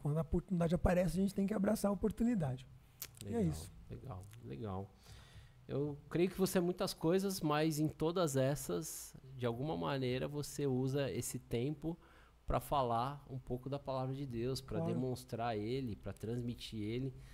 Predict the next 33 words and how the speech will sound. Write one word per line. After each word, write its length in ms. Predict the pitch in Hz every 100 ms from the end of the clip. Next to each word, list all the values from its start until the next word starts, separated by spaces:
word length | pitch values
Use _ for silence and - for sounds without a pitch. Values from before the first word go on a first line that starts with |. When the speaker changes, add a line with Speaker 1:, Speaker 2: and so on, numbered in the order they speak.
| - -
Speaker 2:
A 20 |
gente 140 | - 120
vai 80 |
falar 260 | 117 123 123
de 80 | 113
redes 200 | 120 120
sociais, 580 | 123 - - 107 120 113
eu 60 |
acho 120 | 107 -
que 80 | 101
você 440 | 104 - 110 107 - - - - -
apareceu 720 | - - 110 110 - 117 110
ali 160 | 104 107
nas 180 | 104
redes 240 | 87 104 95
também, 460 | 104 98 104 107 -
é, 480 | - 101 95 85 85 78 -
numa 220 | 98 104
situação 640 | - 107 98 - 107 98 90 - - - -
que 80 | -
foi 200 | - 123
nova 380 | 120 135 135 131
pra 160 | 127
você, 400 | 113 117 - 156
mas 220 | 151 127
que 120 | - 127
tinha, 380 | - 160 175
no 260 | 139 131 127
fundo, 420 | 127 - 127 139
essa 180 | 113 -
questão 400 | - 104 - 107
também 400 | 110 101 98 120
de 220 | 110 95